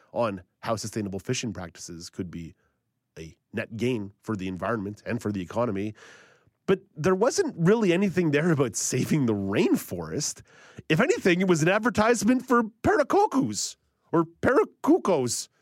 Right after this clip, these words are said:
Parokus. If anything, that was an ad for Big Paroku running the, running the media. We know who runs the media. It's Big Paroku. And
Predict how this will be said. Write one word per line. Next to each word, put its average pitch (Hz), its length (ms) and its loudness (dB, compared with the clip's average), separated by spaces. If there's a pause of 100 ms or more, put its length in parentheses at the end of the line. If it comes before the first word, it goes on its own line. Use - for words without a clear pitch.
(380)
Parokus. 190 800 0 (880)
If - 100 -10
anything, 131 340 0
that 113 120 0
was 110 140 -2
an 113 80 0
ad 139 200 0
for 104 140 -6
Big 135 320 -4
Paroku 120 640 -2 (1300)
running 123 300 -2
the, 92 200 -6 (380)
running 135 240 0
the 113 60 0
media. 123 540 0 (280)
We 135 120 -2
know 175 100 2
who 139 100 2
runs 127 280 0
the 117 80 -2
media. 135 320 2
It's 113 100 -2
Big 160 220 -4
Paroku. 139 600 0 (560)
And 170 260 0